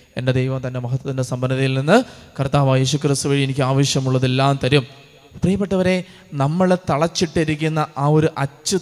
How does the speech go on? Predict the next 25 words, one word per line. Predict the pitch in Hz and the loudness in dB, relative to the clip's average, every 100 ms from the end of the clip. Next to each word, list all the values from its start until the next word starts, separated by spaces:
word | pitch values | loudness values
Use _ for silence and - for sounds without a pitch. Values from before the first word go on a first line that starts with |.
| - | -2
തകർത്ത് | 135 156 160 170 | -2 -2 -2 -4
ദൈവസന്നിധി | 143 156 156 147 143 147 143 | -4 -6 -6 -6 -6 -6 -6
പോകാൻ | 135 139 135 | -8 -8 -10
പറ്റട്ടെ. | 127 135 135 139 - - _ _ _ _ _ _ 143 | -12 -8 -2 -2 -4 -16 _ _ _ _ _ _ -10
ഐൻസ്റ്റീൻ്റെ | 147 147 165 165 | -8 -8 -6 -4
കഥ | 151 151 | -4 -4
ഞാൻ | 147 | -6
പറഞ്ഞു | 143 143 147 | -6 -4 -6
തരേണ്ട, | 139 143 139 | -6 -6 -6
അല്ല, | 139 131 - 135 139 | -6 -8 -6 -6 -4
എഡിസന്റെ | 151 143 160 160 | -4 -4 -4 -4
കഥ | 151 151 | -6 -6
ഞാൻ | 147 143 | -6 -4
പറഞ്ഞു | 139 147 | -4 -4
തരേണ്ട | 139 143 | -4 -4
കാര്യമില്ലല്ലോ, | 135 139 131 131 | -4 -2 -4 -4
നിങ്ങൾക്ക് | 135 135 | -6 -6
എല്ലാവർക്കും | 135 135 139 127 | -4 -4 -4 -4
അറിയാം. | 127 113 - - - | -4 -6 -14 -20 -6
പഠിക്കാത്തവനാണ്, | 131 139 147 147 151 139 143 | -4 -2 -2 -2 -2 -2 -2
പൊട്ടനാണെന്നും | 139 131 143 139 143 139 | -2 -4 -4 -4 -4 -4
പറഞ്ഞ് | 135 139 | -6 -6
വീട്ടിലേക്ക് | 131 131 139 143 139 | -4 -2 0 -2 -4
വിട്ട | 135 139 | -6 -6
ഐൻസ്റ്റീനെ | 131 139 - 139 135 175 | -6 -8 -6 -4 -2 -2